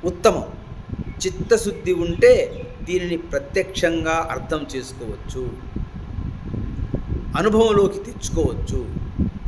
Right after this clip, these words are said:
శాశ్వతమైన ఈ ఆత్మవిద్య పరమ ధర్మపరమైనది.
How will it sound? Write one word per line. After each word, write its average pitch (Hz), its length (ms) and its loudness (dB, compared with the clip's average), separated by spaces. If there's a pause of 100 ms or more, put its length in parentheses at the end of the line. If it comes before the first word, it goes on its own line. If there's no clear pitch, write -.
(640)
శాశ్వతమైన 170 1160 2 (260)
ఈ 160 100 2 (200)
ఆత్మవిద్య 160 760 2 (540)
పరమ 170 280 4
ధర్మపరమైనది. 139 1300 -2